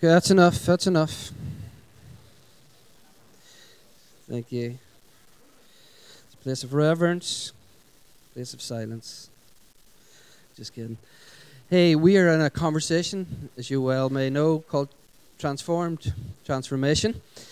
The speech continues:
And, uh, we have been going over this, uh, key verse, which is our context and our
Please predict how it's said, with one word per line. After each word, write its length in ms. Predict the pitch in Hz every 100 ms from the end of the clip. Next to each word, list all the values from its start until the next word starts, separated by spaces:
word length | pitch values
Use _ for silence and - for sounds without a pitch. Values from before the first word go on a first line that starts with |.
| - - - 170
And, 180 | 170
uh, 80 | 170
we 80 | 180
have 100 | 175
been 140 | 175
going 120 | 180 185
over 180 | 175
this, 380 | 170 170 - -
uh, 280 | 170 151 143 -
key 140 | 175
verse, 440 | 170 165 190 - -
which 200 | 143 143
is 120 | 139
our 100 | 131
context 800 | - 151 143 - 156 151 - 135
and 180 | 127 123
our 260 | 123 123